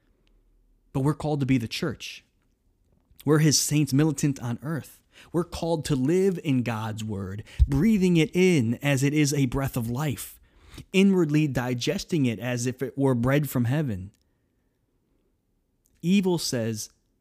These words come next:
"Avenge your situation." Evil says,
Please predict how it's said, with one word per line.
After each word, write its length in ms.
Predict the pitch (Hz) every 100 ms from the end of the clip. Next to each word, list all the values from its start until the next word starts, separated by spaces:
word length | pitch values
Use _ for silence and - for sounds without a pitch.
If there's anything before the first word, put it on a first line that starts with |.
| _
"Avenge 480 | 139 117 127 139 120
your 180 | 113 123
situation." 800 | - 120 - 113 123 - 87 95 _ _ - -
Evil 340 | 175 202 196 170
says, 400 | - 151 143